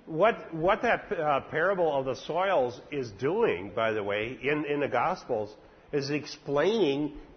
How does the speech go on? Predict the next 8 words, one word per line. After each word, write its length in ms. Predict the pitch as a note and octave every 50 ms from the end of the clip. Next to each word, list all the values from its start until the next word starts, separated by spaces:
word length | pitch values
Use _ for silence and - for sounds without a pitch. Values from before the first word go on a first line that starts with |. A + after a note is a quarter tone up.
| - -
the 140 | C#3+ C3+ D3+
reality 800 | C#3 C#3+ D3+ D#3 D#3+ F3+ A3 G3+ F3 C#3 C#3+ C#3+ D3 C#3+ C#3 C#3+
of, 220 | D3 D3 C#3 B2+ A#2 - - -
of 160 | C#3+ C#3 B2
what 320 | A#2+ C3 D3+ F3 F#3+ D3
will 140 | D3 D3+ C#3+
happen, 460 | C3 D3+ E3 E3+ E3 F3 - - G2+ - - - - -
okay? 340 | B2 - C#3+ C#3 D3+ D#3